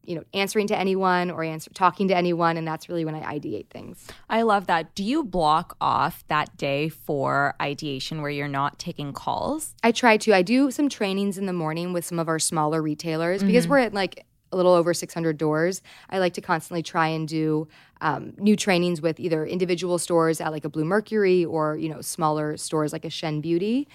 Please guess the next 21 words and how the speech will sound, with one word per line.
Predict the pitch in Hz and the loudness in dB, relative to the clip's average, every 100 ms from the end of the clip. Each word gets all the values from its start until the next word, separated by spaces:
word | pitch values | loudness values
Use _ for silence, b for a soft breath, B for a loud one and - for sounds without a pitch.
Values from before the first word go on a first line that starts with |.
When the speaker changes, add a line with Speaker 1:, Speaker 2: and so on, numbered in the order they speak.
| B B B - | B B B -6
Speaker 1:
And | 196 190 | -2 -2
so, | - 196 180 170 160 - _ | 2 4 6 6 4 -2 _
yeah, | 240 196 | 6 6
I | 175 185 | 8 4
try | 247 | 4
and | 240 | 4
do, | 240 | 4
like, | 190 | 4
those | 180 170 | 4 4
in | 185 | 2
the | 175 | 0
morning | 160 165 175 | 0 -2 -2
and | 170 | -4
then | 160 | -4
save | - 156 147 | -4 -4 -2
the | 160 | -2
afternoon | 160 - 156 151 151 | -4 -4 -4 -4 -4
to | - | -6
just | 165 - - | -8 -10 -10
kind | 170 | -6
of | 151 | -6